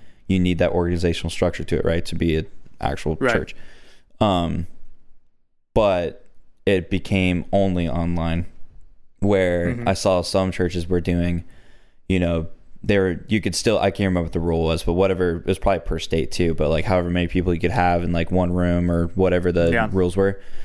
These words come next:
Speaker 1: there were churches who were, you know, saying, "Hey," like, encouraging, like, "Hey,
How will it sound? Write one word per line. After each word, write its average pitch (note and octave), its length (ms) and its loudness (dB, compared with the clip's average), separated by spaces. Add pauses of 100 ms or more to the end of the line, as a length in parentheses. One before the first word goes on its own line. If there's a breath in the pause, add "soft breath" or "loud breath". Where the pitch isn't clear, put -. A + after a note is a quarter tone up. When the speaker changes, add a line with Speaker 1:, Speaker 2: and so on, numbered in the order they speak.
(140 loud breath)
Speaker 1:
there A#2+ 120 4
were A2+ 40 2
churches G#2 440 0
who F#2 120 2
were, E2+ 300 2 (180)
you F#2+ 100 2
know, F2 160 2
saying, F2+ 260 0
"Hey," F#2+ 260 2
like, F2 160 2
encouraging, F2+ 580 0
like, F2 240 0
"Hey, F2+ 300 0